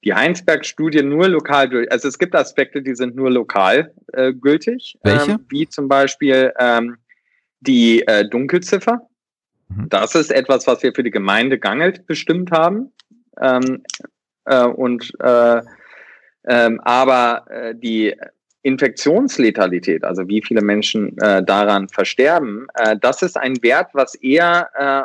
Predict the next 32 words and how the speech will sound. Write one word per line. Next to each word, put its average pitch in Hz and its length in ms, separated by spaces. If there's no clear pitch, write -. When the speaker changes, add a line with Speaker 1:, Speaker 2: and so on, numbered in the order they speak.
Speaker 1:
eine 127 260
Eigenschaft 127 480
des - 220
Virus 120 540
ist. - 400
Und, 110 640
äh, 101 260
mit - 400
Abstrichen, 202 920
also 123 280
und 113 220
den 98 200
Fehlerbereichen, 156 960
die 127 120
es - 160
dafür 104 320
gibt, - 420
ist - 180
es 147 120
etwas, 131 420
was - 160
man, 120 300
äh, 110 280
zum 220 320
Teil 143 520
auf 127 180
eine 110 240
ähnliche 156 420
demografischen, 120 1160
äh, 107 320
äh, 101 480
Bevölkerung, 165 760